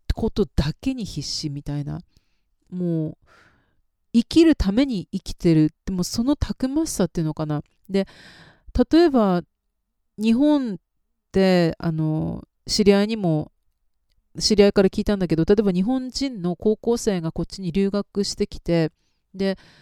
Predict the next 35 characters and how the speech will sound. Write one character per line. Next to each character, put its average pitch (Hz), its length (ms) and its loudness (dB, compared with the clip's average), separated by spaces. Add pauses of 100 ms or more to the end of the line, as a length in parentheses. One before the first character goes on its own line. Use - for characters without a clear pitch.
(220)
や 294 60 -2
っ - 20 -8
ぱ - 60 0
す - 220 -2
ご 302 120 0
く 320 140 -4
ね、 302 220 0
な 208 120 -6
ん - 20 -20
か、 165 340 -4 (260)
我 233 140 4
慢 311 280 0
す - 220 -8
る 170 140 -4
ん 165 80 -10
で 160 80 -2
す - 140 -10
っ - 60 -20
て。 160 260 -4
で、 170 240 -2 (260)
何 269 220 0
か 214 100 2
悩 175 240 2
み 240 140 -8
が 220 100 -2
あ 175 40 -2
っ - 40 -4
て - 140 -14
も 151 120 -10
ギ 160 120 -4
リ 202 100 0
ギ 226 100 -6
リ 262 100 -4
ま 269 180 -2
で 170 260 0